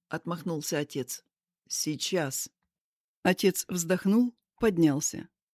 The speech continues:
Подошел к мужчине, они зашептались. Мила смотрела на незнакомца и не могла отвести взгляд. Высокий, широкоплечий, короткая стрижка, шрам на скуле.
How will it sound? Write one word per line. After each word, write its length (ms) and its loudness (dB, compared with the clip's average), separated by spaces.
Подошел 400 2
к 80 -2
мужчине, 640 6
они 180 2
зашептались. 800 -4
Мила 280 4
смотрела 480 0
на 100 4
незнакомца 800 2
и 80 2
не 120 4
могла 340 4
отвести 440 -4
взгляд. 480 -2
Высокий, 680 2
широкоплечий, 1080 0
короткая 480 0
стрижка, 720 -2
шрам 380 0
на 80 -2
скуле. 480 0